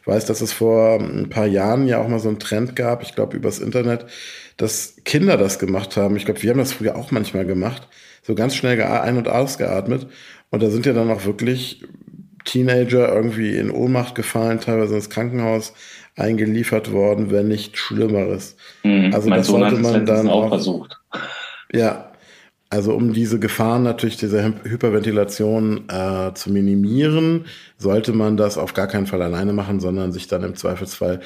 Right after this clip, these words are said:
Speaker 1: wenn einen das interessiert, wirklich in so einen sogenannten, wie nanntest du das, Breathwork, äh, Kurs begeben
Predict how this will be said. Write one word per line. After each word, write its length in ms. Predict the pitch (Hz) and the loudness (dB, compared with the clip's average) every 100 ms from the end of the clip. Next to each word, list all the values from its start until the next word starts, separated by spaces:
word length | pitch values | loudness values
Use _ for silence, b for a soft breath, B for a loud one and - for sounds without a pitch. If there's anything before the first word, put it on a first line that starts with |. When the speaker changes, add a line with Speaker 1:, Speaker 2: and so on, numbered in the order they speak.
| B B | B B
Speaker 1:
wenn 260 | 90 110 135 | -2 2 2
einen 140 | 131 | 2
das 140 | 123 113 | 2 0
interessiert, 580 | 110 104 - 101 101 B B B _ - | -4 -4 -2 -2 -2 B B B _ -2
wirklich 360 | 98 107 101 | -2 0 0
in 100 | 101 | 0
so 80 | 98 | 0
einen 180 | 95 95 | 0 0
sogenannten, 800 | 95 95 92 95 90 92 92 92 | -2 -2 -2 -2 -2 -4 -4 -6
wie 80 | 98 | -6
nanntest 320 | 95 98 - | -4 -6 -6
du 40 | 104 | -8
das, 160 | 98 | -8
Breathwork, 920 | - 95 95 98 - 92 92 92 - - | -4 -2 -2 -4 -4 -2 -2 -6 -14 -8
äh, 300 | 87 87 87 - | -4 -4 -6 -8
Kurs 440 | - 92 90 90 | -6 -4 -4 -8
begeben 760 | - 87 87 90 92 92 92 | -10 -10 -6 -2 0 0 -4